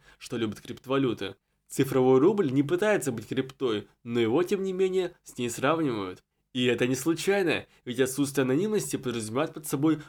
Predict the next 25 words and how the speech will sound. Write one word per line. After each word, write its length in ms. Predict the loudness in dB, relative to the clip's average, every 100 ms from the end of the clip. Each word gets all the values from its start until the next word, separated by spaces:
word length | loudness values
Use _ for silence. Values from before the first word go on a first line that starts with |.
| -8
вовсе 400 | 2 2 2 -4
не 100 | -2
отсутствие, 560 | -2 -2 -4 -2 -4 -4
а 140 | -6
наличие. 640 | -2 0 0 -2 -8 -8 -10 _ _ _ -8
Наличие 420 | 0 0 2 -2
кое-чего 480 | 2 2 2 0 0
другого 400 | 4 6 6 6
в 20 |
лице 300 | 2 0 -2
контроля, 600 | -2 -2 0 0 0 -4 -14 -20
что 220 | -6 -4
отталкивает 420 | 0 -2 -2 -6
людей 260 | -2 -2 -2
от 80 | -4
использования 560 | -8 -8 -6 -4 -4
подобной 360 | -4 -2 -2 -4
технологии. 640 | -8 -4 -2 0 -2 -8 -10 _ _ _ _ _
Когда 320 | -6 2 4
в 80 | 4
мире 220 | 2 2
активно 300 | 2 -2 -6
обсуждаются 600 | -6 -8 0 2 2 -2 -8
тренды 260 | -4 -2 -2
DeFi, 640 | -2 -4 0 0 0